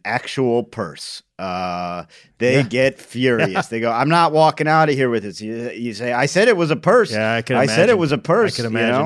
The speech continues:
Speaker 1: know?
Speaker 2: I'll tell you what, what, what, what makes them even more angry is when you say, "Hey, uh, there's gonna be a prize purse," and, and that, that is the
Speaker 1: Right.
Speaker 2: actual prize, is the
Speaker 1: Is the
Speaker 2: purse
Speaker 1: purse,
Speaker 2: itself.
Speaker 1: yes. Uh, and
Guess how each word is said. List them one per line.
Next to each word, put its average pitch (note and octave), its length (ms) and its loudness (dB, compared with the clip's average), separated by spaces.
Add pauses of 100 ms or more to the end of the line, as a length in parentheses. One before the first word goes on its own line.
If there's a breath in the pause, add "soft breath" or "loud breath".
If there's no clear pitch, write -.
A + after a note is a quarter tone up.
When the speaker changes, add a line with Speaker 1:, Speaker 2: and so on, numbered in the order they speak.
Speaker 1:
know? D#3+ 40 -20 (500 soft breath)
Speaker 2:
I'll B2+ 120 0
tell D3+ 200 0
you D3 120 2
what, C3+ 300 0
what, C3 280 -2
what, B2+ 300 -4
what B2+ 180 -6
makes B2+ 220 -4
them B2 100 -8
even A2 280 -6
more B2+ 260 -2
angry G#2 520 -8 (340)
is A2 320 -6
when A2+ 240 -4
you A2+ 100 -6
say, A2+ 260 -6
"Hey, A2+ 480 -4
uh, G#2 280 -8
there's G#2 240 -10
gonna A2 180 -8
be G#2 100 -8
a G2 60 -8
prize B2+ 400 -4
purse," - 460 -14 (560 soft breath)
and, G#2 520 -10
and G2 360 -10
that, A#2 360 -8
that A2+ 140 -6
is A2 200 -4
the B2+ 120 -2
Speaker 1:
Right. B2 80 2
Speaker 2:
actual A2+ 260 -4
prize, A2 340 -2
is A#2 340 -6
the A#2 140 -2
Speaker 1:
Is A#2 120 -2
the - 60 -8
Speaker 2:
purse C3 180 0
Speaker 1:
purse, A2+ 160 -2
Speaker 2:
itself. - 340 -2
Speaker 1:
yes. - 300 -12
Uh, F#2 560 -6
and G2+ 200 -6